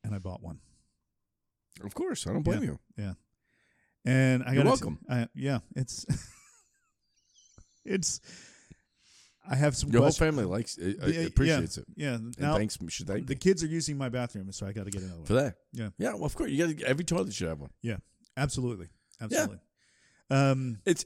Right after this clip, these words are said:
Speaker 2: and it's green. Let's be honest.
Speaker 1: You know what? Let me
Speaker 2: You
Speaker 1: tell you
Speaker 2: save
Speaker 1: something
Speaker 2: paper.
Speaker 1: else, something
Speaker 2: You're
Speaker 1: else,
Speaker 2: just
Speaker 1: too.
Speaker 2: drying off.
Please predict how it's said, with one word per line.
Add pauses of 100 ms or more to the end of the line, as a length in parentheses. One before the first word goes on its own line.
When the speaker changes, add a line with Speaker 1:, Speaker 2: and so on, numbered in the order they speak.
Speaker 2:
and
it's
green. (220)
Let's
be
honest.
Speaker 1:
You
know
what?
Let
me
Speaker 2:
You
Speaker 1:
tell
you
Speaker 2:
save
Speaker 1:
something
Speaker 2:
paper. (120)
Speaker 1:
else,
something
Speaker 2:
You're
Speaker 1:
else,
Speaker 2:
just
Speaker 1:
too.
Speaker 2:
drying
off.